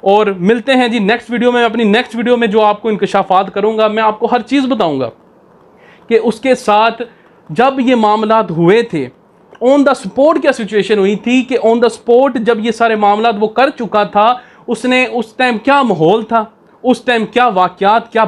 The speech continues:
बातें हुई, क्या सीन था उस टाइम, वहाँ पर क्या हो रहा था, वो सब मैं इंशाल्लाह आपको अपनी अगली आने वाली वीडियो में बताऊँगा।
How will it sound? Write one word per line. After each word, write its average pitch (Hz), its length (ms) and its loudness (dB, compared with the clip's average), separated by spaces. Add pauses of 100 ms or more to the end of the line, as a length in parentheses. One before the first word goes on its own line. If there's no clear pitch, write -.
(140)
बातें 151 320 -2
हुई, 220 260 0 (160)
क्या 240 160 2
सीन 247 380 0
था 269 140 0
उस 240 220 -2
टाइम, 233 200 -4
वहाँ 190 220 0
पर 220 140 -4
क्या - 720 -4
हो 208 260 2
रहा 240 220 2
था, 226 140 -6
वो 196 180 0
सब 277 240 0
मैं 269 120 -2
इंशाल्लाह 233 300 0
आपको 214 220 -2
अपनी 196 380 -4
अगली 214 240 0
आने 196 140 2
वाली 196 180 0
वीडियो 180 220 2
में 208 120 0
बताऊँगा। 214 460 0